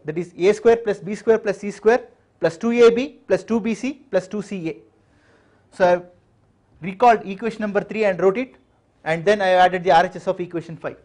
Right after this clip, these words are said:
So this is what we have. Now if I simplify, cos square beta plus sin square beta is unity. So let me resolve for each term separately.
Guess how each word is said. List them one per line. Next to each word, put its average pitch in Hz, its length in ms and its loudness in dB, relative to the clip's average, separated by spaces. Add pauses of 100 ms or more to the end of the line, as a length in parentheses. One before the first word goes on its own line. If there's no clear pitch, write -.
(200)
So - 120 -16
this 185 160 -6
is 180 80 -8
what 196 220 2
we 175 100 -8
have. 196 240 2 (420)
Now 190 180 2
if 190 160 -4
I 196 240 -4
simplify, 233 540 -2 (280)
cos 214 200 4
square 226 200 -2
beta 220 240 0
plus 214 220 -6
sin 208 160 -8
square 208 160 -6
beta 202 220 -6
is 185 180 -4
unity. 208 480 -6 (800)
So 180 100 -14
let 175 180 -6
me 190 240 -10
resolve 226 400 4
for 214 320 4 (680)
each 233 300 -6
term 220 320 2
separately. 214 680 -4